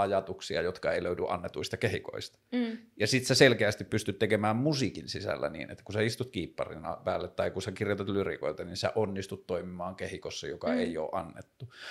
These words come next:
Speaker 1: Niin minkälaista asioista sä koet, että se taas tulee semmonen niinku sen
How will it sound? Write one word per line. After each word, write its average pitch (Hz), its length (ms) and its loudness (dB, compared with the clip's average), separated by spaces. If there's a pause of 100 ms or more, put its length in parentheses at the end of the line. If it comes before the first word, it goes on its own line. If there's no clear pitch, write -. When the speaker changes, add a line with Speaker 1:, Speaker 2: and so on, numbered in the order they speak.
(160)
Speaker 1:
Niin 107 100 4
minkälaista 120 540 10
asioista 104 440 6
sä 98 120 -2
koet, 98 280 4
että - 200 -4
se 120 120 6
taas 78 300 2
tulee - 340 -4
semmonen 85 480 -6
niinku 87 520 -6 (460)
sen - 380 2